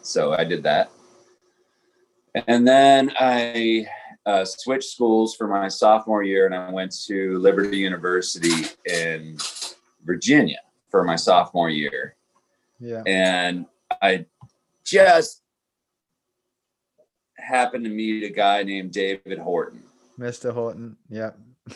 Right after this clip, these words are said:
Speaker 1: Yeah. And he was, he was the race director for a local fifty mile trail run. And you need to remember that this is, this is years ago. I mean, if you wanted to sign up for a race,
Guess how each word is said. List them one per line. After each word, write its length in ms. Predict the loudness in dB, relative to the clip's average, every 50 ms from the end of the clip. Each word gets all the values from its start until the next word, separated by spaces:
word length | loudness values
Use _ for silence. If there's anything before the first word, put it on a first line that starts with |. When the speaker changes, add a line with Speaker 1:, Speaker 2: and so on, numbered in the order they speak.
| -20 _ -10
Speaker 1:
Yeah. 140 | -8 -8 -8 -8 _ _ _ _ _ _ _ _ _ _ _ _ _ _ _ _ _ _ _ _ _ _ _ _ _ -6 0
And 640 | 2 2 4 4 2 2 0 -2 -2 -4 -8 -10 -14 -20 -20 _ _ _ _ _ _ _ _ _ _ _ _ _ _ _ _ _ _ _ _ _ _ _ -10
he 380 | -4 0 2 2 2 0 -4 -12 _ _ _ _ _ _ -2
was, 320 | 4 6 6 6 6 2 -2 -6 0
he 200 | 2 4 4 4
was 180 | 4 2 0
the 100 | 2 4
race 220 | 4 4 4 4 2
director 420 | 2 2 2 2 2 -2 -6 -6
for 180 | -2 0 2 2
a 40 | 4
local 540 | 4 4 2 2 2 0 0 0 0 -4 -10 _ _ _ _ _ _ _ _ _ _ _ _ _ _ _ _ _
fifty 400 | 0 0 0 0 0 -2 -2 0
mile 340 | 2 2 2 2 2 0 0
trail 380 | 2 4 6 6 6 6 4 0
run. 220 | -4 -8 -10 -14 _ _ _ _ _ _ _ _ _ _ _ 0
And 280 | 2 2 2 2 0 -2
you 160 | -2 -2 -2 0
need 220 | 2 0 0 2 2
to 240 | 2 2 2 0 -2 -4
remember 500 | -4 0 2 4 4 4 2 0 0 -2
that 160 | -6 -8 -4
this 220 | -2 -2 -2 -2
is, 240 | -4 -6 -6 -6 -10 _ -10
this 200 | -10 -8 -6 -4
is 140 | -4 -4 -2 0 4
years 280 | 4 6 6 6 4 2
ago. 340 | 2 4 4 4 4 4
I 60 | 2 -2
mean, 160 | -4 -8 -10
if 180 | -12 -8 -4
you 120 | -2 0 2
wanted 200 | 2 2 2 0
to 60 | -2
sign 280 | -2 0 2 2 2 2
up 180 | 0 0 -2 -4
for 240 | -4 0 0 0
a 40 | 0
race, 580 | 0 -2 0 0 -2 -4 -6 -10 -14 -16 -18